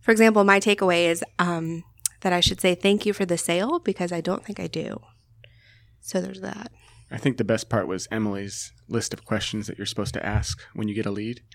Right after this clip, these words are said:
Speaker 1: Oh, yeah.
Speaker 2: 'Cause
Speaker 1: She
Speaker 2: I never even thought about that, but she has some great questions.
Speaker 1: Uh, so right now, you know, you, you ask the basics. Whenever you get a quote request, you say, "Okay, what date? Do you have a budget?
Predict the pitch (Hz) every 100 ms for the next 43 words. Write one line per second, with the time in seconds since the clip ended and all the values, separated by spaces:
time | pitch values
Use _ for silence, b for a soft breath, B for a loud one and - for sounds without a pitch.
0 | 226 247 339 262 - - 226 226 123 139
1 | 123 139 110 92 120 123 87 90 85 90
2 | 85 - - 107 82 80 87 - 98 -
3 | - - - - - 233 220 - 247 262
4 | 277 240 226 208 226 B B 277 240 220
5 | 214 - 226 269 311 262 233 214 165 -
6 | 208 214 208 202 202 185 175 247 214 202
7 | - 175 175 - 185 185 180 180 196 170
8 | 170 B B B - 185 175 208 240 233
9 | 240 - B B - 190 170 170 214 208
10 | 214 208 -